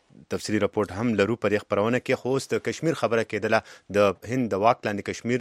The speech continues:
او دغلته کې، آ، د پوز-، د هندوستان د پوځي اډه باندې د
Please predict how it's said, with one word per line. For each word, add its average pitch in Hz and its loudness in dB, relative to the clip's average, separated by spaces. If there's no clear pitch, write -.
او 104 -2
دغلته 101 -2
کې، 101 -4
آ، 101 4
د 95 -2
پوز-، 104 -8
د 98 -2
هندوستان 101 -2
د 95 -4
پوځي 104 -6
اډه 101 0
باندې 120 2
د 98 0